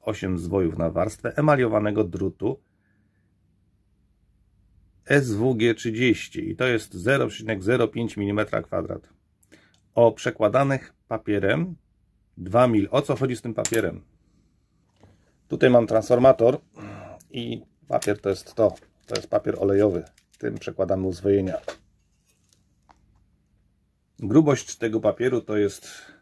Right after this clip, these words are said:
zero przecinek zero pięć milimetra.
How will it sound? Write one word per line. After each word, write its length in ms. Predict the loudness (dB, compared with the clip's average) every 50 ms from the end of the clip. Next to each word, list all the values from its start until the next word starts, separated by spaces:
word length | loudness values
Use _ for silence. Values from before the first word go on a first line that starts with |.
| _ _ _ _ _ _ -14
zero 440 | -12 -10 -2 2 2 2 2 2
przecinek 440 | -2 -6 -12 -14 -10 -8 -6 -6 -2
zero 220 | -2 0 0 0 -2
pięć 300 | -2 -4 -6 -6 -6 -6
milimetra. 560 | -6 -4 -2 -4 -4 -4 -4 -4 -4 -4